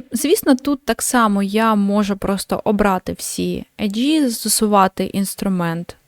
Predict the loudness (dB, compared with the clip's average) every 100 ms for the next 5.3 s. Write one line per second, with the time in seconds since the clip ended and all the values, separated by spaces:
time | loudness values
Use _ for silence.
0 | -6 2 4 6 4 2 2 4 4 2
1 | 0 0 0 -2 -4 -2 -4 -4 -10 -8
2 | -10 -2 6 6 4 -6 -10 -18 -16 -10
3 | -2 0 2 2 0 2 2 4 2 4
4 | 4 4 0 -8 -6 -2 2 4 4 2
5 | 2 2 0